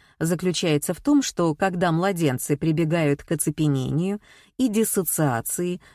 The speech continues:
до того, как мозг и нервная система полностью развились,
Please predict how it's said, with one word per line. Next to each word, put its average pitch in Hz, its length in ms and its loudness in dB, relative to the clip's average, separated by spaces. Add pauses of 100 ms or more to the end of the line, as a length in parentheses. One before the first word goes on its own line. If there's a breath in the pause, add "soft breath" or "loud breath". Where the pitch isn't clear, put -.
до 202 300 2
того, 156 340 2
как 165 220 -2
мозг 143 440 0
и 196 80 -2
нервная 165 480 2
система 151 580 0
полностью 156 640 2
развились, 170 720 0